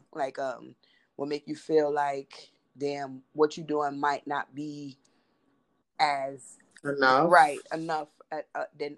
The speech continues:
Speaker 1: oth-, what other people is doing, because sometimes it can make you feel a little bit insecure and a little setback. You know what I mean? But that's where it come in watching other people and seeing what they have.
Speaker 2: As far, as far as social media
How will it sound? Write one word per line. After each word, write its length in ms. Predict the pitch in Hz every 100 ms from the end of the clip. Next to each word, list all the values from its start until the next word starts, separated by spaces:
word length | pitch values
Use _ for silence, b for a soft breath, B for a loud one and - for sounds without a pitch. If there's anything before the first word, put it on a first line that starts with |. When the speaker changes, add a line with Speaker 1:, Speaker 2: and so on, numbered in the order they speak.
| -
Speaker 1:
oth-, 200 | 151 147
what 220 | - 151 -
other 240 | 147 151
people 380 | 139 160 156 139
is 100 | 139
doing, 240 | 135 143 139
because 240 | - -
sometimes 400 | - - 214 202
it 80 | 196
can 240 | - 247 220
make 180 | 185 170
you 80 |
feel 240 | 165 190 175
a 40 | -
little 200 | 214 226
bit 220 | 202 -
insecure 500 | 180 180 175 - 190
and 100 | 170
a 40 |
little 360 | 160 170 165 156 -
setback. 720 | - 175 - 135 120 _ _ b b b -
You 80 |
know 60 | 160
what 80 | 160
I 20 |
mean? 220 | 165 165
But 200 | 160 151 _ _
that's 340 | - 151 165 -
where 220 | 170 165
it 80 | 160
come 240 | 165 165
in 260 | 160 160 165 _ _ _ _
watching 440 | 131 131 135 - 156
other 200 | - 151
people 360 | 156 165 170 151
and 100 | 139
seeing 260 | - 147
what 140 | 147 151
they 80 | 160 -
have. 280 | 147 185 190
Speaker 2:
As 80 |
far, 600 | - 247 240 233 240 254 -
as 260 | 180 190 -
far 400 | - 220 214 208
as 260 | 202 180
social 720 | - - - 247 208 - 165
media 720 | 160 165 160 160 165 190 247